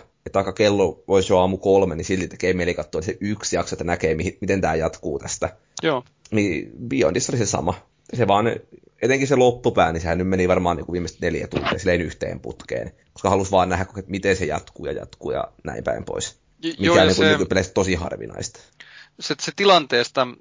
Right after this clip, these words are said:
Speaker 2: toiseen siirtyminen on hyvinkin jouhevia siinä Beyond Two Soulsissa. E-, et se, se niin kuin lisää sitä, että haluaa nähdä sen eteenpäin, kun siinä ei ole ihan semmosia,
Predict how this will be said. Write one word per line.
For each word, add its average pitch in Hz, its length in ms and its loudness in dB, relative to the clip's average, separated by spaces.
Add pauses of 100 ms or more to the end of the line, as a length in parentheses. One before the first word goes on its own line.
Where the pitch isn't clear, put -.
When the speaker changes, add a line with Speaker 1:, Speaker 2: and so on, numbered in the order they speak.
(120)
Speaker 2:
toiseen 123 520 -2
siirtyminen 98 840 -6
on 101 320 -8 (140)
hyvinkin 120 380 -8
jouhevia 110 580 0
siinä 92 220 -8
Beyond 95 440 -4
Two 95 140 -10
Soulsissa. 95 580 -2
E-, 110 240 4
et - 100 -6
se, 135 180 -2
se 147 120 -2
niin 123 180 -4
kuin 117 160 -4
lisää 123 400 2
sitä, 95 380 -4 (680)
että - 160 -12
haluaa 104 300 2
nähdä 117 280 -2
sen 101 220 -8
eteenpäin, 101 600 -4
kun - 220 -14
siinä 117 220 -6
ei 120 100 -2
ole 123 80 -4
ihan 139 220 0
semmosia, 107 600 -6